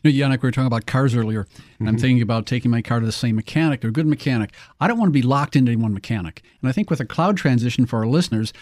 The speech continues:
Speaker 1: they don't want to be locked into one of the usual suspects here. And so you have to be able to provide them options and be able to flex and move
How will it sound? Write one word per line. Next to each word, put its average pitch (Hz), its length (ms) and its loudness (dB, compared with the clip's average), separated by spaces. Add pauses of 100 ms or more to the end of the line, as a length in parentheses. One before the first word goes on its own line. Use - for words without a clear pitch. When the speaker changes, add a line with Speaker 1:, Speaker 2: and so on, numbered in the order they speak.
(120)
Speaker 1:
they 147 120 2
don't 247 120 0
want 196 100 2
to 139 40 4
be 131 80 2
locked 120 320 -2
into 123 440 2 (200)
one 127 160 0
of 113 80 -2
the 120 200 2
usual 123 460 2
suspects - 520 -2
here. 143 220 0 (240)
And 139 120 0
so 135 80 -2
you 147 140 2
have 214 180 0
to 165 100 -4
be 156 60 2
able 127 160 0
to - 40 -20
provide 139 300 -2
them 127 160 2
options 131 460 0
and 127 100 2
be 135 80 2
able 123 220 -2
to 117 120 -2
flex - 380 -4
and 120 80 2
move 123 240 0